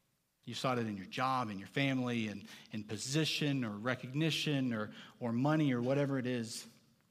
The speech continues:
Maybe you need to cry out to God in brokenness because you've thought too highly of yourself, and that's become a barrier because you've elevated yourself and you've not exalted Christ.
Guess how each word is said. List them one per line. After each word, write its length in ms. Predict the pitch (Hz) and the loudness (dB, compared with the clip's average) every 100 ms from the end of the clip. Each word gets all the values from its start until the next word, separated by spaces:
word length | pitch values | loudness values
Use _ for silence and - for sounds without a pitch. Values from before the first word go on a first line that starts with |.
| _ _ _ _ | _ _ _ _
Maybe 220 | 139 147 | 2 4
you 100 | 165 | 6
need 180 | 160 156 | 6 6
to 60 | 139 | 4
cry 260 | 160 151 | 4 4
out 140 | 151 147 | 4 2
to 80 | 139 | 2
God 300 | 135 139 139 | 6 6 4
in 120 | 123 | 2
brokenness 500 | 139 131 139 131 127 | 2 2 2 0 -2
because 340 | 131 131 120 - - - | -4 -2 -4 -8 -16 -6
you've 160 | 131 127 | -4 2
thought 280 | 143 139 143 | 2 2 0
too 140 | 139 | 0
highly 380 | 117 131 135 131 | 4 4 6 2
of 80 | 120 | 0
yourself, 460 | 113 - 131 120 | 0 2 2 2
and 100 | 117 | 0
that's 180 | 123 156 | 2 0
become 300 | - 143 147 | -2 -2 0
a 60 | 120 | 2
barrier 540 | 131 135 131 117 107 - - - | 2 4 2 0 -2 -8 -12 -8
because 260 | 127 113 | -6 -2
you've 180 | 135 160 | 0 2
elevated 520 | 147 151 143 143 135 | 4 4 4 4 4
yourself 440 | 120 113 135 131 - - - - | 0 -2 0 0 -2 -12 -8 -2
and 160 | 123 | 0
you've 160 | 117 113 | 0 0
not 400 | 127 131 143 147 - - | 0 2 0 -4 -8 -8
exalted 560 | 117 120 117 113 107 | -4 -2 -4 -6 -10
Christ. 440 | - 101 - - | -8 -8 -10 -16